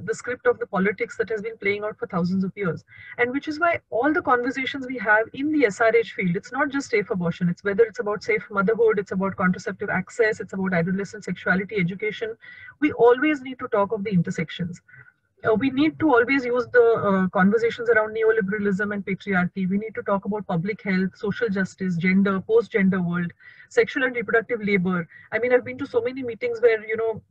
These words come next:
people are convinced, of course, that sex work is work, but then somehow surrogacy is exploitation. So, you know, how do we, um, have those conversations,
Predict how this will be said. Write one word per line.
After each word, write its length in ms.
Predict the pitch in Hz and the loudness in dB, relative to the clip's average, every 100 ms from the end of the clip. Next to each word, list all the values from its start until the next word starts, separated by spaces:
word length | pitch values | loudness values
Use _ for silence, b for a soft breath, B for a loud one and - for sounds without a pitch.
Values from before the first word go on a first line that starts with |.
| 190 | -14
people 240 | 214 233 | -4 0
are 80 | 226 - | 0 0
convinced, 500 | 208 202 262 269 - | -2 -2 -2 -8 -8
of 160 | 196 - | -6 0
course, 160 | 233 | 0
that 200 | 233 208 | 0 -4
sex 240 | 214 202 226 | -6 -4 -4
work 160 | 208 | -4
is 100 | 214 | -4
work, 320 | 202 233 185 - B B B | 4 4 2 -14 B B B
but 140 | 233 | 0
then 120 | 247 247 | 0 -2
somehow 240 | 254 254 | -2 0
surrogacy 540 | 254 220 226 240 - | 0 2 4 2 0
is 60 | 240 | -4
exploitation. 800 | 196 - 202 196 185 - 156 151 B B | -4 -4 -2 -2 -2 -4 -6 -8 B B
So, 100 | - | -8
you 100 | 277 | -4
know, 80 | 330 | -2
how 220 | 247 240 | 2 2
do 180 | 262 302 | 2 0
we, 420 | 294 294 294 277 | 2 0 0 -2
um, 400 | 214 202 196 202 | -2 0 0 -2
have 280 | 202 220 240 | 0 0 0
those 160 | 269 262 | -2 -6
conversations, 840 | 220 202 220 233 226 233 226 214 | -2 0 0 -2 -2 -4 -6 -8